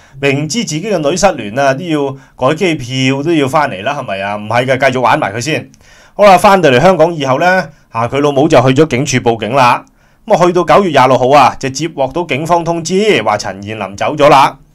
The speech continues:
嚇，嗱，成件事嘅時序呢，陳彥霖嘅母親就係噉樣表述咗出嚟啦。喺網上邊啊，就有好多難聽嘅説話出現咗啦。噉其實都好難免喎，係咪啊？唉，真係。好啦，噉跟住我哋一齊睇吓，到底跟進陳彥霖案件嗰個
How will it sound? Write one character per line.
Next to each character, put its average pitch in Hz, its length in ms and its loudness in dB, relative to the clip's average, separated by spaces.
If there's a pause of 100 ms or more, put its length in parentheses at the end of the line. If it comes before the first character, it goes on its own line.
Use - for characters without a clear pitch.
(160)
嚇， 101 340 -6 (180)
嗱， 127 200 -4
成 131 240 -6
件 151 160 -8
事 135 160 -10
嘅 156 120 -4
時 107 200 -8
序 127 200 -4
呢， 170 240 -4 (120)
陳 113 240 -8
彥 120 140 -8
霖 107 220 -10
嘅 135 80 -8
母 131 180 -6
親 160 180 -2
就 135 80 -4
係 107 140 -6
噉 117 200 -8
樣 135 180 -6
表 123 180 -8
述 123 100 -6
咗 110 160 -8
出 120 120 -6
嚟 90 120 -10
啦。 87 200 -10 (560)
喺 196 160 2
網 147 180 0
上 123 220 -6
邊 156 160 -10
啊， 123 80 -4
就 107 100 -10
有 113 160 -2
好 117 180 -8
多 139 180 -4
難 95 280 -14
聽 127 220 -2
嘅 117 40 -8
説 117 160 -14
話 95 180 -8
出 131 120 -4
現 98 180 -10
咗 98 140 -4
啦。 131 380 -2 (480)
噉 214 120 -10
其 131 200 -10
實 123 100 -4
都 185 100 -2
好 143 160 -6
難 101 220 -8
免 110 240 -12
喎， 123 180 -2
係 110 40 -12
咪 110 160 -6
啊？ 127 280 -10 (380)
唉， 147 520 -2
真 165 120 -4
係。 113 260 -4 (340)
好 208 160 -4
啦， 190 160 2
噉 190 160 -10
跟 208 160 -6
住 151 100 -6
我 160 80 -4
哋 151 80 -4
一 165 60 -2
齊 139 240 -6
睇 139 160 -2
吓， 147 160 4
到 151 160 0
底 170 120 4
跟 170 280 2
進 135 260 2
陳 113 160 -2
彥 110 120 -4
霖 107 300 -2
案 131 200 0
件 127 260 -8
嗰 156 100 -2
個 147 100 -4